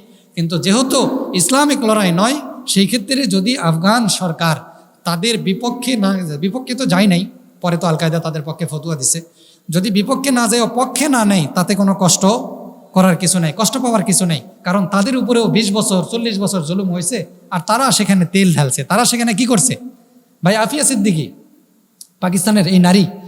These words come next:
এই নারীকে কি তারা বিক্রি করে নাই? বলেন, আফিয়া সিদ্দিকীকে বলা হয়েছিল যে, "আ,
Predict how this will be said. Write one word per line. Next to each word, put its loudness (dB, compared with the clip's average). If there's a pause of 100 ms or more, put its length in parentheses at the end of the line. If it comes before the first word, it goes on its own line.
(180)
এই 6
নারীকে 4
কি 0
তারা 2
বিক্রি 2
করে 2
নাই? -2 (640)
বলেন, 2 (480)
আফিয়া 0
সিদ্দিকীকে -2
বলা 2
হয়েছিল -2 (380)
যে, 0 (200)
"আ, -2